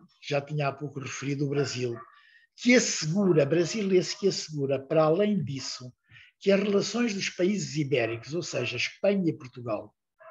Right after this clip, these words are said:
só possa ser feita com os dois. E que isso é uma mais-valia para a Europa intraduzível. Porquê? Porque, como também já tinha dito no início,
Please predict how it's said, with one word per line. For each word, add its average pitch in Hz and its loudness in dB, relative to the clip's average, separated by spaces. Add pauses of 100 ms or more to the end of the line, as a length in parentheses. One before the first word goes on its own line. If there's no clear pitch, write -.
(540)
só 226 2
possa 202 0
ser 160 -2
feita 170 -2
com 185 -2
os 147 -2
dois. 151 -6 (600)
E 226 -2
que 202 0
isso 202 0
é 208 8
uma 202 6
mais-valia 170 2
para 156 0
a 170 4
Europa 156 2
intraduzível. 196 -2 (920)
Porquê? 156 -2 (560)
Porque, 202 -2
como 214 0
também 226 2
já 202 4
tinha 190 0
dito 165 -4
no 160 -2
início, 127 -6